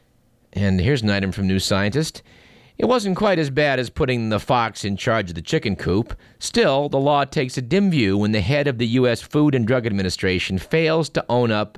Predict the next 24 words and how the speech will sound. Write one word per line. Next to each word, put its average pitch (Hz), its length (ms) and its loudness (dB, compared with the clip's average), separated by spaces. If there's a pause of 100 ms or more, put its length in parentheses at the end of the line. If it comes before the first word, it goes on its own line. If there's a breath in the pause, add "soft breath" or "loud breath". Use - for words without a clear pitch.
(120)
to 107 80 -2
profiting 123 600 -2
from 123 200 -4
soft 117 380 -2
drinks 104 340 -2
and 95 180 -2
food 87 420 2 (340 loud breath)
while 156 360 0
determining 143 600 -2
policy 113 580 -2
on 92 240 0
obesity. 87 720 -2 (520 loud breath)
Lester 143 380 0
Crawford, 170 640 0
uh, 117 120 -2
paid 175 260 0
the 170 80 -2
price 123 320 0
for 95 120 -8
this 95 200 -4
notable 98 400 0
lapse 101 440 -2
last 101 400 -2
month. 101 380 -4